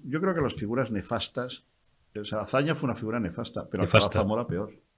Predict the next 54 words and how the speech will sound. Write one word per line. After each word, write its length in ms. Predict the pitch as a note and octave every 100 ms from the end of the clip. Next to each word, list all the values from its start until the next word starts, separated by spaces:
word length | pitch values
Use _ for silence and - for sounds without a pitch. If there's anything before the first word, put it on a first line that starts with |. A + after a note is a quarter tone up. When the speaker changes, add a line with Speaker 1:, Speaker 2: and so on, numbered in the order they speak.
| _ _ _ -
Speaker 2:
Mucho 240 | A#2 G3
Speaker 1:
Al-, 60 | G#2+
Speaker 2:
peor. 380 | G#2 G3 - F2+
Speaker 1:
Alcalá 340 | A2 G#2+ G#2+
Zamora 540 | A#2+ C#3+ C#3+ C#3+ D#3+ D#3
Speaker 2:
Ahora 140 | A2
que 80 | A#2+
se 80 | A#2+
ha 40 |
puesto 200 | B2 -
de 60 | A2
moda 140 | D3+
reivindicar 380 | G#2 G#2 G2+ G#2
a 40 | G2
Speaker 1:
Sí, 100 | D3+
Speaker 2:
Azaña. 240 | F3+ F#2+
Speaker 1:
sí, 120 | A2+
sí. 220 | - B2+ B2+
Speaker 2:
El 100 | D3
Speaker 1:
No, 160 | C#3+ C#3+
pero 120 | F2+
Azaña 300 | - C3 F3
Speaker 2:
otro 180 | B2 A2+
Speaker 1:
terrible, 220 | E3 G2+ F#2+
Speaker 2:
día. 40 |
Speaker 1:
pero 200 | A2 G#2+
porque 180 | G#2+ G#2
Azaña 380 | G#2+ C#3+ F3+ F3+
pensaba 400 | D3+ - D3+ D#3+
que 40 |
la 120 | D3+
República 420 | B2 G#2+ C3+ D3+ D#3+
era 220 | D3+ D3
él 240 | D3 F#3 -
y 120 | A2+
sus 160 | A2+
correligionarios, 760 | - G#2+ G#2 G#2 G#2+ B2+ E3 A2+
que 80 | A#2+
es 80 |
lo 80 | D#3+
que 60 | D#3
le 60 |
empieza 200 | C#3 C#3
a 60 | D3
pasar 200 | D3+ B2
a 60 | F#2+
Sánchez. 400 | C#3+ F3+ A#2 G#2
Sánchez 380 | C3+ C#3 E3+ D#3+
ha 60 |
dividido 260 | D3+ C3+ C#3
el 80 | B2+
país 320 | A#2 A2+ A2+
en 140 | G2
dos. 300 | E2+ E2 -